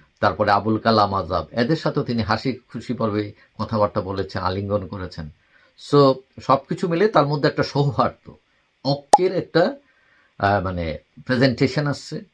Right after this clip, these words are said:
যেটাকে মানুষ পজিটিভলি নিচ্ছে। কারণ এদেশের বেশিরভাগ মানুষের তো হচ্ছে সাধারণ মানুষ, রাজনীতির সাথে সম্পৃক্ত নয়। তারা দেখে যে আপনি কিভাবে প্রেজেন্ট করছেন, আপনি হিংসুক কিনা,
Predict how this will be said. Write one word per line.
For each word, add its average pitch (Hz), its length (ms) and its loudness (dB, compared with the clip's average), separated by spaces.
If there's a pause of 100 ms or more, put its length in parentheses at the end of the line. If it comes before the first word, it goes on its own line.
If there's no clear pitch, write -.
(380)
যেটাকে 147 580 4
মানুষ 117 580 0 (460)
পজিটিভলি 131 520 2
নিচ্ছে। - 460 -16
কারণ 147 300 2
এদেশের 170 460 2
বেশিরভাগ 170 440 -2
মানুষের 143 320 0 (100)
তো 160 220 -2 (140)
হচ্ছে 127 180 -6
সাধারণ 127 400 2
মানুষ, 135 300 -6 (260)
রাজনীতির 139 420 2
সাথে - 200 -10
সম্পৃক্ত 135 500 -6
নয়। 65 220 -12 (440)
তারা 143 220 6
দেখে 147 420 0 (340)
যে 107 100 4
আপনি 117 240 4
কিভাবে 147 260 4
প্রেজেন্ট 120 380 2
করছেন, 95 360 -6
আপনি 98 260 -2
হিংসুক 120 460 -2
কিনা, 76 360 -8